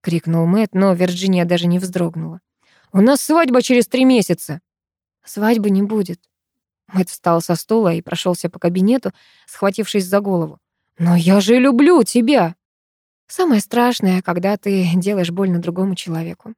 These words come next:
Хочется перемотать пленку вперед, минуя эту боль.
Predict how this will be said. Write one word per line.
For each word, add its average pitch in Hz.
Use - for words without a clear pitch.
Хочется -
перемотать 381
пленку 294
вперед, 277
минуя 302
эту 294
боль. 302